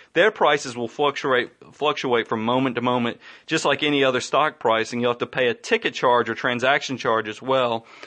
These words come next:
to, to go out and buy these things. So you wanna focus on how much they cost and how much you're spending on those transaction costs. They're typically more tax efficient than normal mutual funds, and they have very low operating and transaction costs associated with them.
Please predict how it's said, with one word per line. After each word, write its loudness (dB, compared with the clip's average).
to, -2
to -6
go 2
out 0
and -8
buy 2
these -12
things. -10
So -10
you -6
wanna -2
focus -2
on 0
how -2
much -4
they -6
cost 0
and -8
how -6
much -10
you're -16
spending -2
on 0
those -2
transaction -4
costs. -8
They're -6
typically 0
more 2
tax -2
efficient 0
than -2
normal 2
mutual -2
funds, -2
and -4
they 0
have 0
very 2
low 2
operating 2
and -6
transaction -4
costs 0
associated -2
with -12
them. -14